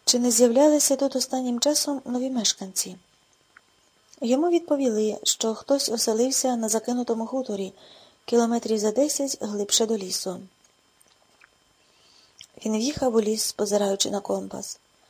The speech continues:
Авто обступили дерева, дорога зникла. Була мить, коли він хотів повернути назад. Потім серед дерев побачив те, що люди називали хутором.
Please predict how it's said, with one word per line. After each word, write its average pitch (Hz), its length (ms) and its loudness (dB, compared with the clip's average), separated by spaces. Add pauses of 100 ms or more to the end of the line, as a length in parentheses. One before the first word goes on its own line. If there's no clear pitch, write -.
(340)
Авто 240 340 6
обступили 196 520 0
дерева, 233 480 2 (240)
дорога 262 360 -2
зникла. 190 520 -10 (920)
Була 233 260 6
мить, 294 360 -2
коли 220 160 4
він 214 180 -4
хотів 220 320 -2
повернути 202 520 -2
назад. 196 480 -8 (1000)
Потім 220 300 0
серед 214 300 2
дерев 214 260 4
побачив 202 420 -2
те, 247 300 -2
що - 200 0
люди 220 240 0
називали 220 420 -2
хутором. 190 540 -6